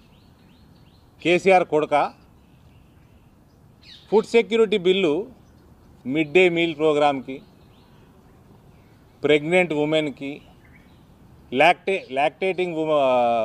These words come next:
మదర్స్కి, కోవిడ్ సమయంలో శ్రీలంక పరిస్థితి ఏమైంది చూసినాం కదా, అటువంటి పరిస్థితి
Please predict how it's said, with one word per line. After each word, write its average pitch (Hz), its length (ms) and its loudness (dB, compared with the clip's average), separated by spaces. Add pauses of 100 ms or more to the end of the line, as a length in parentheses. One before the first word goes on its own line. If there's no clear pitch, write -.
(140)
మదర్స్కి, 151 560 0 (3750)
కోవిడ్ 202 440 4 (100)
సమయంలో 185 600 2 (1000)
శ్రీలంక 196 400 0 (100)
పరిస్థితి 190 340 0
ఏమైంది 190 260 0
చూసినాం 208 300 -2
కదా, 151 140 2 (480)
అటువంటి 180 440 0
పరిస్థితి 175 400 2